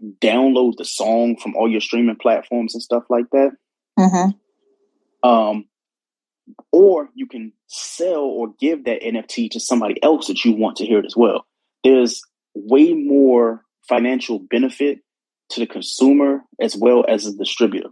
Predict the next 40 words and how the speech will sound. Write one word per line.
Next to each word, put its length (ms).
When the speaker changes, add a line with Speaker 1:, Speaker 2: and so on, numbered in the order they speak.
Speaker 1:
versus 320
it 100
being, 160
like, 220
the 220
complete 340
opposite 380
way. 180
So 400
I 100
know 100
I'm, 60
like, 160
going 300
in 80
circles 320
about 180
all 140
this 100
'cause 140
there's 100
a 60
lot 300
of 100
stuff 360
to 100
kinda, 260
like, 220
talk 300
about. 340
Speaker 2:
Mm-hmm. 140
Speaker 1:
And 400
I, 100
I'm, 200
I'm 80
trying 240
to 60
make 200
it, 100
like, 160